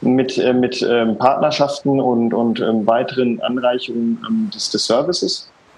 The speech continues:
Und das ist auch das, was, äh, den Weg, den, den wir jetzt auch, ähm, in, in, in der nächsten Zukunft halt noch verstärkt gehen wollen. Und,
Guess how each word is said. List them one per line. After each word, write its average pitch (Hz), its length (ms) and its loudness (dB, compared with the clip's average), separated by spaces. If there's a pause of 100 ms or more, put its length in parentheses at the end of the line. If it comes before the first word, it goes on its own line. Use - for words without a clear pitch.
(100)
Und 113 100 2
das 127 160 2
ist 131 80 -4
auch - 140 2
das, 127 240 0
was, 127 240 0
äh, 120 520 2
den 123 200 2
Weg, 135 240 0
den, 123 320 2
den 120 160 2
wir 113 60 2
jetzt 131 260 0
auch, - 240 -2 (120)
ähm, 117 320 0
in, 110 120 -4
in, 92 160 -14
in 113 200 -4
der 113 140 2
nächsten 117 320 -6
Zukunft 123 360 -4
halt 113 160 0
noch 117 120 -2
verstärkt - 400 -2
gehen 117 300 0
wollen. 92 280 -14
Und, 98 220 -12